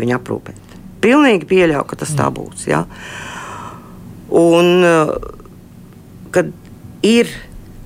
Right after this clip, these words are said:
Speaker 1: dokumenti, oficiāli dokumenti, un zinu, ka tiesā ir bijis gadījumi, ka prokurors pieprasa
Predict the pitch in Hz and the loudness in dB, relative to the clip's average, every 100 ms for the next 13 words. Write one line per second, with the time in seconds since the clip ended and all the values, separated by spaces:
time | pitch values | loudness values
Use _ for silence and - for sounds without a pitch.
0 | - - - - 147 185 175 143 135 139 | -20 -20 -18 -2 0 0 0 2 2 0
1 | - 170 233 240 202 180 151 156 - 147 | 2 0 2 0 2 2 2 0 -2 -4
2 | 123 120 165 180 - 160 226 233 175 185 | -4 -4 0 2 2 2 2 2 0 2
3 | 190 196 185 160 147 160 180 160 - - | 2 2 0 0 0 2 2 0 -4 -8
4 | - - 160 165 160 156 - 160 170 156 | -6 0 0 2 0 0 0 -2 0 0
5 | 139 - 160 165 156 - | 0 0 0 2 -2 -4